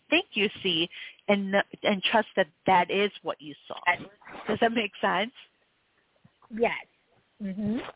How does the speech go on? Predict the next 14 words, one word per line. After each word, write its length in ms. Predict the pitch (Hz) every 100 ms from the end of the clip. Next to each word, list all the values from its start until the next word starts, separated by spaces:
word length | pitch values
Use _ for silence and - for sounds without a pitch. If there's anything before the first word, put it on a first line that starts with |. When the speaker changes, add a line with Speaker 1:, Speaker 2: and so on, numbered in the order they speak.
| _ - - _ - - - _ _ _ -
Speaker 1:
Okay, 320 | 330 220 - -
great. 260 | 220 175 - _ - - - - -
So 260 | 262 233 220
when 280 | 247 254 269 -
you 260 | 233 269 277 -
do 220 | 277 311
that, 200 | 233 196 - -
then 200 | 247 247
you 480 | - 143 180 214 233
just 140 | 262 - -
kind 220 | 254 254
of, 120 | 269 220 - - - - - - _ - _ - - - - _ _ - _ -
you 80 |
know, 100 | 226